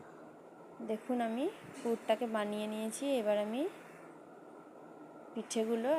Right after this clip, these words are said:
এক একটা করে, করে আমি আপনাদেরকে দেখিয়ে দেবো কীরকমভাবে আমি বানাচ্ছি।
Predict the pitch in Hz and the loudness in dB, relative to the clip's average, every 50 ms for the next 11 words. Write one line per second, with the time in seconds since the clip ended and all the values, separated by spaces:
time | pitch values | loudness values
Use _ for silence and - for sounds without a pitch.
0 | 285 247 214 208 214 - - - 226 214 220 220 247 330 494 - - - - - | 6 6 6 4 0 -4 -2 -2 -2 2 2 4 4 4 4 2 -6 -14 -14 -16
1 | - - - 233 214 208 220 247 254 240 226 220 214 208 - - 208 202 208 202 | -14 -6 -2 0 2 2 4 4 4 4 4 2 2 0 0 -2 -2 0 0 0
2 | 202 254 262 240 226 208 196 - - 208 202 196 196 190 196 202 190 - - - | 0 0 -2 -2 -2 -4 -4 -2 -2 -2 0 -2 -4 -6 -6 -8 -8 -10 -12 -16
3 | - - - - - - - - - - - - - - - - - 226 214 208 | -16 -16 -16 -16 -16 -16 -16 -18 -18 -18 -18 -18 -18 -18 -14 -6 -2 0 0 2
4 | - 220 214 214 220 214 202 208 208 208 214 220 208 208 196 190 202 214 220 - | 2 0 0 2 2 4 6 6 4 4 4 2 2 2 2 2 0 -2 -2 -4
5 | - - | 0 2